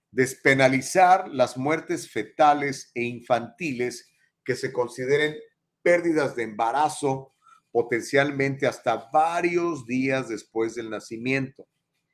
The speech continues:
inclui-, incluyendo las muertes causadas por el uso de drogas. Los opositores a esta,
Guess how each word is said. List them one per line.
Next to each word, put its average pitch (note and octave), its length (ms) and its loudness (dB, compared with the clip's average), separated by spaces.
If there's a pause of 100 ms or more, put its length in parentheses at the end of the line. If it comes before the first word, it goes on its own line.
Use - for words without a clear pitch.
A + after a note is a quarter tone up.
(480)
inclui-, C3 500 0
incluyendo C#3+ 520 2
las C3+ 200 2
muertes D#3 540 0
causadas B2+ 840 2 (220)
por G#2+ 160 0
el A2 120 0
uso C3 260 -2
de G#2+ 140 0
drogas. A#2 680 0 (800)
Los A#2+ 200 -4
opositores C3+ 1200 0
a A2+ 180 -2
esta, C#3+ 540 2